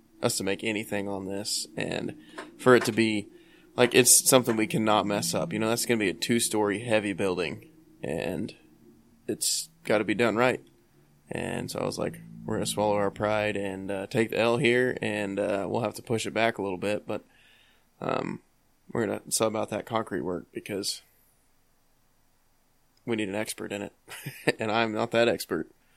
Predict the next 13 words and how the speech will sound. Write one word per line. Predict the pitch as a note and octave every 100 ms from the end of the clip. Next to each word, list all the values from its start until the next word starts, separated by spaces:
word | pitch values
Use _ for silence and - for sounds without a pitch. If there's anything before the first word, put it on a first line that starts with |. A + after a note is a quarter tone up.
| _ _ _ _
So | - D3
I |
just | D3
kinda | C3 A#2+
wanna | G#2 G#2
talk | G#2+ G#2
about, | F#2+ F#2+ - _ _ _ _ _ _ _ - -
you | A#2+
know, | A2 G#2+
how | A2 G#2+
it's | F2+
okay | G2+ - G#2+
to | G2+ F#2+